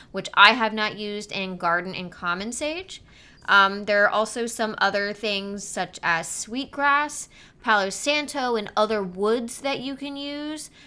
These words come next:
And other herbs that are popular is rosemary, lavender, cinnamon, juniper, thyme, pine, and spruce. Um, you can use a bunch of different herbs, and they all have slightly different,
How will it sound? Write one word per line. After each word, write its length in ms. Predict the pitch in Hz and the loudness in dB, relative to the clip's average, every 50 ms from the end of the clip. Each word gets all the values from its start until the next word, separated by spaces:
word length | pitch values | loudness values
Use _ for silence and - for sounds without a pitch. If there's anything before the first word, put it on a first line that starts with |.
| - - - | -20 -10 -4
And 240 | - 208 208 208 - | -2 0 0 2 2
other 360 | - 214 208 214 214 - - | 2 2 4 2 0 0 -2
herbs 340 | - 233 247 269 269 254 233 - | -2 0 0 0 0 -2 -4 -4
that 120 | 233 214 | -4 -2
are 120 | 202 196 | -2 -4
popular 680 | - - - - - 311 330 330 320 294 233 214 208 208 | -6 -10 -12 -4 0 2 2 2 0 -2 -2 -2 0 0
is 180 | 185 160 190 196 | -2 -2 -6 -6
rosemary, 680 | 196 220 220 226 233 220 220 226 226 220 214 214 214 | -2 0 2 2 2 0 -2 -4 -2 -2 -2 -2 -2
lavender, 680 | - 208 208 196 190 196 196 196 196 196 202 196 196 - - | -2 2 4 6 6 4 4 -2 -6 -4 -4 -4 -4 -6 -6
cinnamon, 680 | - - - 294 294 285 285 294 294 285 269 - - | -8 -10 -8 -8 -6 -6 -6 -8 -8 -8 -10 -12 -12
juniper, 520 | 180 202 226 240 247 233 233 254 240 233 226 | -8 -6 -6 -6 -6 -6 -6 -4 -4 -4 -6
thyme, 520 | 233 - - 214 202 202 202 202 202 214 - - - - _ - | -6 -2 2 4 4 6 4 4 0 -4 -10 -18 -20 -20 _ -16
pine, 380 | - - 208 202 202 202 202 202 | -4 2 4 6 6 4 2 0
and 180 | - 196 190 | -4 -6 -6
spruce. 880 | - - - - - - 190 185 185 190 233 294 370 - - - - - - - - - - - - | -6 -8 -10 -10 -12 -14 -12 -8 -6 -6 -6 -6 -6 -8 -12 -12 -14 -14 -16 -20 -20 -20 -20 -20 -4
Um, 500 | - - 202 202 196 196 190 196 190 - - - - _ _ _ _ _ _ - | 0 4 4 6 6 4 2 -2 -8 -10 -14 -18 -20 _ _ _ _ _ _ -4
you 140 | 226 247 359 | -2 0 0
can 160 | 349 554 480 | 2 2 0
use 240 | 339 294 311 330 320 | 0 0 0 0 -2
a 60 | 285 | 0
bunch 260 | 233 220 220 247 262 262 | 2 2 2 2 0 -2
of 60 | 226 | -2
different 280 | 233 220 226 226 214 | -4 -4 -4 -6 -4
herbs, 460 | - - 180 185 196 226 262 269 - - - - - - - - _ _ _ _ _ _ - | -2 0 0 2 2 0 -2 -2 -6 -12 -18 -20 -20 -20 -20 -20 _ _ _ _ _ _ 0
and 200 | 240 247 254 247 | 2 2 4 4
they 100 | 247 247 | 4 4
all 320 | - - 226 226 233 262 | 6 8 8 10 8 8
have 260 | 294 285 285 277 269 | 8 8 6 6 6
slightly 720 | 269 - - - - 269 240 226 214 214 214 - 226 233 | 4 -2 -6 -6 -6 -4 0 2 2 2 2 0 -2 -2
different, 560 | 220 220 220 220 - 233 214 202 202 196 180 | -2 -2 -2 -2 -2 -2 -2 -2 -2 -4 -8